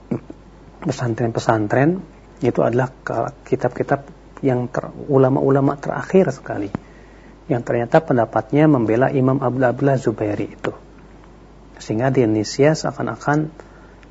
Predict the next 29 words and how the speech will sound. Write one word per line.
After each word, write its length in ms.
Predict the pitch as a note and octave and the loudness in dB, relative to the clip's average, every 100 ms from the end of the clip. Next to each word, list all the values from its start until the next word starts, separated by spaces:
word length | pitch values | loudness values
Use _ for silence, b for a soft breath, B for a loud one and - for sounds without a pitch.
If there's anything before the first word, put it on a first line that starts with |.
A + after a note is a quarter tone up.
| - - | -14 -4
ya, 340 | A2 G#2+ A2+ | -2 -2 -4
mempunyai 480 | B2 A2+ A#2 A#2 B2+ | -6 -6 -2 -2 -2
sebuah 400 | - A2 A#2+ - | -2 -2 -4 -4
kewajiban 800 | - C3+ A#2+ - D#3 C3+ A#2 A2 | 0 0 2 0 2 2 2 0
untuk 400 | A#2 A2 C#3+ - | -4 0 -2 0
melafazkan 640 | B2 G#2+ - A#2 - A#2+ | 0 0 -2 -6 -4 -4
niat. 260 | A2+ G#2 G#2 - - - - - - - - - | 0 -2 -4 -12 -20 -20 -20 -20 -20 -20 -14 -6
Padahal 340 | G#2+ G#2+ C3+ | -4 2 4
dalam 240 | B2+ A2+ | 4 2
mazhab 320 | G#2+ G#2 A2 - | 2 2 0 0
Syafi'i 560 | C3+ C3+ A#2+ B2+ D3 B B B - - | -4 -2 -2 0 0 B B B -12 -2
terjadi 320 | B2 A#2+ C3+ | 0 2 0
perselisihan 720 | - A#2 - B2+ - D3 C#3 | -2 -8 -4 -6 -2 0 2
dan 160 | A#2 G#2 | 0 -2
komel-, 340 | A2 A2 A2+ - - | -2 -4 -6 -10 -4
ya, 180 | A#2 A2 | -2 -2
polemik 400 | - A#2+ B2+ C3+ - - - | -2 0 0 0 -4 -20 -12
dalam 240 | A#2+ G#2 G#2 | -8 -6 -6
masalah 320 | G2+ G#2 G#2 | -6 -8 -8
itu. 260 | G#2+ - A#2 - - B B B B B B B B - - | -8 -12 -16 -18 -20 B B B B B B B B -18 -8
Ya. 240 | G#2 G2+ G2+ - - - - - - - - | -8 -8 -16 -20 -20 -20 -20 -20 -20 -20 -4
Itu 160 | - F#3+ | 0 2
hanya 240 | D#3+ G#3+ | 4 2
terjadi 320 | G3+ D3+ D3+ F#3 | 4 2 2 2
pada 320 | - E3 E3 | 2 2 2
mazhab 240 | E3 D#3 | 2 0
Syafi'i, 480 | - E3 E3 - A2 | -2 -4 -2 -4 -2
pada 240 | - D#3+ | 0 2
mazhab 240 | E3 E3+ | 2 2